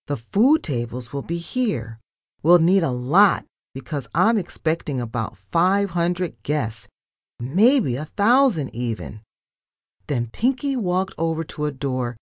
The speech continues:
with a plate that read, "Captain Nelson's office." "Perfect," she said. "The rock band can go in here."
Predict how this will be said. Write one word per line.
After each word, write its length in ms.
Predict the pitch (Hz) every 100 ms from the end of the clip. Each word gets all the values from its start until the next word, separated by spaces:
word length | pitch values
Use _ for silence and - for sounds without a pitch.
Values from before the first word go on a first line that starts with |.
| _ _ _
with 160 | - 139
a 120 | 135 -
plate 360 | - 214 -
that 260 | - 127 -
read, 280 | 131 123 120 _ _ _ -
"Captain 540 | 185 202 - 220 202
Nelson's 540 | 156 151 147 156 151 -
office." 680 | 139 131 123 - 95 107 - _ _ _ _ _ _ _ _
"Perfect," 720 | - - 196 220 - 107 -
she 240 | - - 120
said. 460 | - 123 113 110 110 _ _ _ _
"The 120 | 143 131
rock 440 | 117 170 220 -
band 340 | 135 127 131
can 160 | - 143
go 240 | 120 143
in 80 | 151
here." 580 | 160 160 214 208 - -